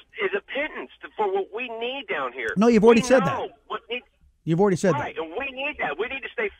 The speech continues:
Speaker 1: focused and get on the horn, call your representative, call Ted Poe, let them know this is going into there.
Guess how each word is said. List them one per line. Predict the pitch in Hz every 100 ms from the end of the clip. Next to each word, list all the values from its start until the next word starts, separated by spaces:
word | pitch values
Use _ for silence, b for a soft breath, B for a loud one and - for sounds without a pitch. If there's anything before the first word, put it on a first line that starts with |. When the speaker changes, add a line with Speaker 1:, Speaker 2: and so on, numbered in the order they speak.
| -
Speaker 1:
focused | 269 302 - 175 -
and | 185 180
get | 220
on | 247 277
the | 294
horn, | 214 175 160 170 -
call | 202 254
your | 262 226
representative, | 196 - 196 - 147 151 -
call | 240 262
Ted | 233 202 -
Poe, | 160 160 B B
let | - 208 -
them | 233 226 220
know | 196
this | 190 208
is |
going | 196 185 202
into | 240 -
there. | 190 131